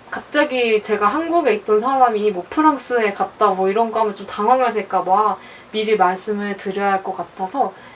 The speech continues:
이렇게 제 개인적인 얘기를 처음으로 하는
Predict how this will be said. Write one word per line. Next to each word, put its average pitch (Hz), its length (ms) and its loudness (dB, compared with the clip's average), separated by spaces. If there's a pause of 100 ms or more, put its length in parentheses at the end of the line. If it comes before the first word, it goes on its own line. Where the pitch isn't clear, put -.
(160)
이렇게 214 680 -4
제 196 160 -6
개인적인 208 920 -2
얘기를 185 480 -2
처음으로 262 500 2
하는 220 460 -4